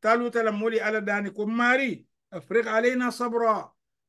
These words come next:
إذا صبروا بون كان جان ولم ينك صبر لا لتوثبت أقدامنا. ين سينغولو تنكوندي وانصرنا على القوم الكافرين. Isen de ma molu ka min mo kafirul.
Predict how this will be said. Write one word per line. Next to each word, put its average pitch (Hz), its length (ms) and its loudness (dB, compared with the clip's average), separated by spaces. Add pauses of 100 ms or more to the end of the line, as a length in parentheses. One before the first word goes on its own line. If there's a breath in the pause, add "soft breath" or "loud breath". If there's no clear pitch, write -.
(200)
إذا 247 180 -4
صبروا 247 440 2
بون 240 300 2
كان 240 220 0
جان 233 140 -4
ولم 240 260 4
ينك 247 360 -2
صبر 233 320 -2
لا 233 240 4
لتوثبت 220 720 -2
أقدامنا. 214 840 0 (360)
ين 240 300 -2
سينغولو 285 560 0
تنكوندي 269 960 0 (180)
وانصرنا 233 680 -4
على 220 460 2
القوم 226 500 2
الكافرين. 226 1200 -4 (340)
Isen 254 540 0
de 226 240 8
ma 233 260 -2
molu 233 420 -2
ka 208 140 -6
min 233 220 -6
mo 202 160 -8
kafirul. 190 480 -4